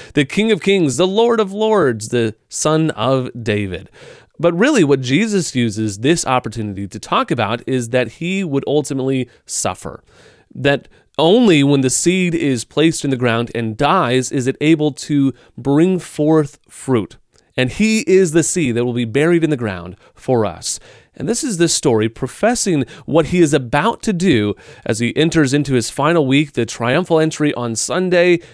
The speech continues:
and ultimately the cross in view on Friday. Here is the late, great Doctor Warren Wiersbe with a closer look at Jesus' explanation of him being the suffering servant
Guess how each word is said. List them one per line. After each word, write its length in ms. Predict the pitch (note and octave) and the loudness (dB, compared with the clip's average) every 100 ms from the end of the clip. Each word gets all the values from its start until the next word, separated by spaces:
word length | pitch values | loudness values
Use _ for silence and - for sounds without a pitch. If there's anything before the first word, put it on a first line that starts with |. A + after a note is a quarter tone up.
| _ | _
and 140 | G#2+ A#2 | -4 -2
ultimately 420 | C#3 C#3 B2+ B2 | -2 -2 -2 -2
the 120 | A#2+ | -2
cross 720 | - - G#3 G3 G2 G2 - - | -6 -4 0 0 0 -8 -10 -2
in 260 | D3 G3 | 0 0
view 600 | E3+ F3 B3 D#3 G#2 A#2+ E3+ _ _ | -2 -2 0 2 0 -2 -4 _ _
on 300 | G#2 A2+ F3 | -6 -2 -2
Friday. 580 | F3+ - E3+ C3+ G2 F2 - - - | -4 -2 0 0 -2 -8 -12 -20 -10
Here 260 | - F#3 F#3 | 0 4 6
is 220 | E3 D#3 | 6 4
the 100 | C#3+ | 4
late, 180 | C#3 D3+ | 2 2
great 260 | D3 C#3+ C3 | 2 0 2
Doctor 440 | C#3 C#3 D3 C#3 | -2 0 0 0
Warren 420 | - A#2+ C#3+ E3+ | 0 0 2 4
Wiersbe 400 | E3+ F3 A#2+ A2+ _ _ _ - | 4 4 2 -8 _ _ _ -10
with 80 | |
a 60 | G2 | -6
closer 340 | - D3 D3+ | 0 0 2
look 260 | C3 B2+ - | 2 2 0
at 220 | A#2 A2+ - - - | -4 -4 -6 -20 -6
Jesus' 540 | C3 F#3 D3+ C3 - - | 0 2 2 2 0 -4
explanation 680 | C#3 - C3+ C#3 C3+ C3+ C3 | -6 -2 0 0 0 0 0
of 220 | B2+ A#2 | 0 0
him 180 | C#3 C3 | -2 0
being 280 | C3 C#3 | 0 0
the 100 | C3 | 0
suffering 640 | B2 - D#3+ E3 D3 C3+ C3 | -2 -4 -6 -4 -2 -2 -2
servant 500 | - F#3+ F#3+ A2 - | -2 2 2 0 -10